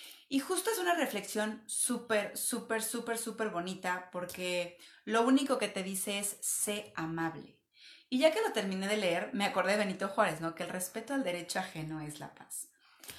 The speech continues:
Ahora que regresemos y que se abran las puertas y podamos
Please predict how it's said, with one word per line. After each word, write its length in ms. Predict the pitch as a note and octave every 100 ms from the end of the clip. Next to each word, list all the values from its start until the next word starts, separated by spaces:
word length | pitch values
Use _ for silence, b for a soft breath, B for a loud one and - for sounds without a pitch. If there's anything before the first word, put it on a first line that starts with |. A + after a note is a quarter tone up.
| B B
Ahora 260 | F#3+ G4+ A4
que 120 | D4
regresemos 960 | G#3+ F#3+ F#3 F#3 G3+ G3 F#3+ A#3+ - _
y 120 | F#3+
que 120 | -
se 140 | F#3 G3+
abran 160 | A3
las 160 | A3 -
puertas 480 | - F3 E3+ F3+ -
y 80 | G3
podamos 680 | - F#3 F3+ F#3+ G#3 -